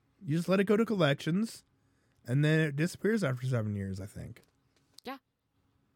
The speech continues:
Speaker 1: For middle and working class New Yorkers, medical bills can be financially devastating. Blah, blah, blah, blah, blah.
Speaker 2: But also, when we bought the house, my medical debt was not held against us.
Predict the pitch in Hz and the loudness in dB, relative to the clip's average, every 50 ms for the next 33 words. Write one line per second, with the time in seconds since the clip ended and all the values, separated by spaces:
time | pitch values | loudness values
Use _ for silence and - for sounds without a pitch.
0 | _ _ _ _ _ _ _ _ _ _ _ _ _ _ _ _ _ _ _ _ | _ _ _ _ _ _ _ _ _ _ _ _ _ _ _ _ _ _ _ _
1 | _ _ _ _ _ _ _ _ _ _ _ _ _ _ _ _ _ _ _ _ | _ _ _ _ _ _ _ _ _ _ _ _ _ _ _ _ _ _ _ _
2 | _ _ _ _ _ _ _ _ _ _ _ _ _ _ _ _ _ _ _ _ | _ _ _ _ _ _ _ _ _ _ _ _ _ _ _ _ _ _ _ _
3 | _ _ _ _ _ _ _ _ _ _ - - - 120 110 107 107 113 131 151 | _ _ _ _ _ _ _ _ _ _ -20 -6 -4 -2 -2 0 0 2 2 2
4 | 160 156 156 151 127 113 107 107 113 120 120 - 113 117 123 - 110 110 110 - | 4 4 4 4 2 0 0 0 0 -2 -2 -2 -6 -6 -4 -4 -4 -6 -6 -8
5 | - 104 98 98 98 98 101 107 - 92 95 92 90 90 92 107 113 - - 98 | -8 -8 -6 -4 -4 -6 -6 -6 -6 -8 -8 -6 -8 -8 -4 -4 -6 -6 -6 -10
6 | 95 104 101 98 101 107 - - - - - - - - 65 71 73 73 80 92 | -8 -6 -6 -6 -6 -8 -10 -12 -12 -12 -14 -16 -16 -16 -16 -14 -12 -10 -10 -10
7 | 101 - - 87 87 85 98 - - - 69 85 - - - - - 65 - 58 | -10 -10 -10 -14 -14 -14 -14 -14 -14 -12 -14 -14 -14 -14 -14 -14 -12 -14 -16 -16
8 | - 120 _ _ _ _ _ _ _ _ _ _ _ _ _ _ _ _ _ _ | -18 -20 _ _ _ _ _ _ _ _ _ _ _ _ _ _ _ _ _ _
9 | 113 110 123 123 123 110 107 110 107 95 92 95 95 95 92 95 78 71 65 - | -4 -4 -2 -2 -4 -6 -6 -6 -8 -8 -8 -8 -8 -8 -8 -10 -12 -14 -14 -14
10 | 64 110 - _ _ _ _ _ _ _ _ - 254 294 320 - - 247 233 233 | -14 -16 -18 _ _ _ _ _ _ _ _ -8 -8 -8 -8 -8 -8 -8 -8 -6
11 | 233 240 233 233 - - 214 226 240 220 175 - 208 196 208 214 214 202 - 196 | -6 -6 -8 -8 -8 -10 -10 -8 -8 -8 -8 -8 -12 -12 -12 -12 -14 -14 -18 -16
12 | 185 190 - - - 180 190 196 - - 180 160 170 170 170 131 110 175 - - | -14 -14 -16 -14 -14 -14 -12 -12 -14 -12 -14 -14 -14 -12 -12 -12 -14 -14 -14 -16
13 | - - - - - - - | -16 -16 -16 -20 -20 -20 -20